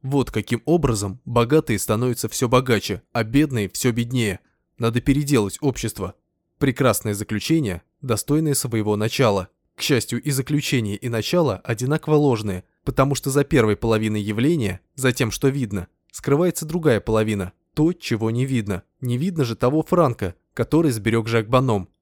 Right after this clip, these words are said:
Не видно необходимых последствий этого сбережения. Так как Жак Баном вследствие своего изобретения не тратит теперь на заработную плату более одного франка, то у него остаётся другой франк в запасе.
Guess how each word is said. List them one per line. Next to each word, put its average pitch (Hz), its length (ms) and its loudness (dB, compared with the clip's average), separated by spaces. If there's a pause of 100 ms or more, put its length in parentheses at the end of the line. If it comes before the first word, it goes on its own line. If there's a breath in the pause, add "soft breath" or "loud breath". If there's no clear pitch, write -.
Не 127 180 -2
видно 156 280 -2
необходимых 139 640 -2
последствий 113 540 -2
этого 135 360 -4
сбережения. 110 680 -2 (180)
Так 120 180 0
как 110 220 -4
Жак 107 220 -4
Баном 110 460 -2
вследствие 117 540 -4
своего 110 420 -2
изобретения 113 680 -4
не 110 140 -6
тратит 110 400 -2
теперь 107 300 -4
на 107 120 -4
заработную 110 560 -6
плату 113 480 -4
более 120 320 0
одного 110 280 -4
франка, 151 520 -4 (300)
то 127 80 -2
у 117 60 0
него 123 300 -4
остаётся 160 520 -2
другой 143 340 -2
франк 139 320 -4
в 113 60 -10
запасе. 107 560 -2